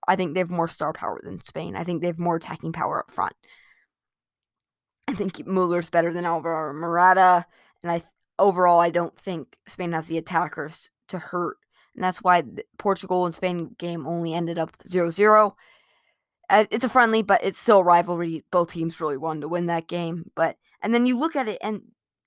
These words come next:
Germany's got so much attacking firepower.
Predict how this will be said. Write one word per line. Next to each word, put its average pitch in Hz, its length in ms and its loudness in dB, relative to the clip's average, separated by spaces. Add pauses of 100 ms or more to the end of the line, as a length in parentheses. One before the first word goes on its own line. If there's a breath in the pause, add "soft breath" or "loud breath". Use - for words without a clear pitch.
(320)
Germany's 208 320 -2
got - 140 -2
so 254 340 -2
much 247 200 2
attacking 208 380 -4
firepower. 180 600 0